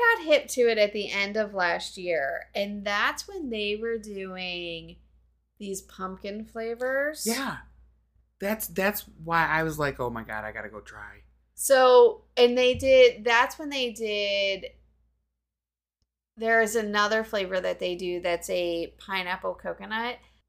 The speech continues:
Speaker 1: So I went and I got the pineapple coconut, and I thought, I was like, "Oh, this is my favorite. This is the best flavor I've ever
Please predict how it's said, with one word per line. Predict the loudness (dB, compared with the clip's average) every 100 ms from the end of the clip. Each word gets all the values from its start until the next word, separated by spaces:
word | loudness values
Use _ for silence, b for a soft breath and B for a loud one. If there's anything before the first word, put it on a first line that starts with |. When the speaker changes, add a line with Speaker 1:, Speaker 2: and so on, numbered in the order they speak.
| _ _ _
Speaker 1:
So | -4 4
I | 8 10 8
went | 6 4 4
and | 0
I | 2
got | 2
the | 0
pineapple | -6 -2 -2 -2
coconut, | -6 -6 -4 -4 -4
and | -2 -4
I | -2
thought, | -2 0 0
I | -2
was | -4
like, | -10 -6
"Oh, | -4
this | -4 -6 -8
is | -10
my | -10
favorite. | -6 -6 -4 -6
This | -8 -12
is | -14 -14
the |
best | -10 -8 -10 -14 -14
flavor | -6 -4 -2
I've | -4 -4
ever | -6